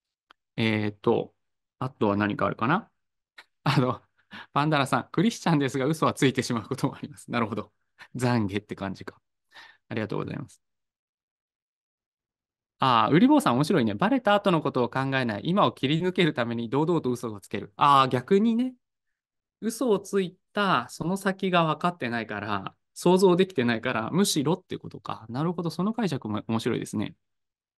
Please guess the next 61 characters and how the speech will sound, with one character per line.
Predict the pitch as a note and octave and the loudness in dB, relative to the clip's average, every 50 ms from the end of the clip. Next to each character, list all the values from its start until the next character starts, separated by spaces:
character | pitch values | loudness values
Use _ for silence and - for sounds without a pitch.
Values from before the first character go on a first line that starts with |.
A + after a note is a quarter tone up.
| _ _ _ _ _ _ _ _ _ _ _ _ _ | _ _ _ _ _ _ _ _ _ _ _ _ _
は | - - A#2 A2 | -6 -4 -4 -4
い。 | - - _ _ _ _ _ _ _ _ _ - | -4 -6 _ _ _ _ _ _ _ _ _ 0
え | C#3+ C#3 C3+ C3+ C3 B2 B2 B2+ B2 A#2+ A#2+ B2 | 2 4 4 4 4 4 4 4 4 4 2 0
ー | B2 | -2
っ | _ | _
と、 | - A#2+ A#2 A#2 | -2 0 0 0
あ | A2+ | 0
と | - B2 | 0 -2
は、 | G#2+ G#2+ | -2 -2
「気 | - D3 D3 F#3 | -2 -2 0 0
遣 | F#3 F#3+ C#3+ | 2 2 2
い | B2+ | 2
の | A#2+ A#2 | 2 0
嘘 | A2+ A2+ - C#3 | 0 0 0 0
ぐ | C3+ C3+ | 2 2
ら | B2+ | 2
い | A#2+ A2 | 2 0
で | A2+ G2+ | -2 -6
す | - | -4
か | - A#2 | -4 -4
ね」 | A2 A2+ | -4 -4
と | - | -8
か、 | - - | -6 -6
た | - C3+ | -6 -6
く | - | -4
さ | - - - | -2 0 0
ん | G2+ G2 F#2+ - | 0 0 -2 -2
書 | G3 F#3+ | -4 -2
い | D#3+ | -2
て | - | -2
あ | A2+ G#2+ | -2 -2
る | G#2+ | -2
な。 | A2 A2+ A2 G#2+ - | -4 -6 -6 -8 -6
猫 | - C#3 C#3+ D#3 D#3+ | -6 -4 0 4 4
ア | D#3+ | 4
ン | D#3 C3+ | 4 4
ズ | A2+ | 2
さ | - A2 | 0 -2
ん | G#2+ | -2
は、 | G#2+ A2 | -2 -4
「嘘 | B2 C3 - B2 | -4 -4 -4 -6
つ | - - | -6 -6
く | - A#2+ | -4 -4
の | A2 G2+ | -4 -4
下 | - - A2 - D3 C3 | -4 -6 -4 -2 -2 -2
手 | |
で | A#2 G#2+ | -2 -2
す」 | - - | -6 -8
っ | |
て | - - - | -12 -8 -8
書 | G2+ | -6
い | - - | -6 -6
て | - - | -8 -8
ら | - - | -8 -10
っ | |
し | - - - - | -12 -14 -10 -10
ゃ | G#2 | -10
い | G2 | -10
ま | F#2 F#2 | -10 -12
す | - - G#2+ | -14 -8 -6
ね。 | G#2+ A2 - | -6 -6 -8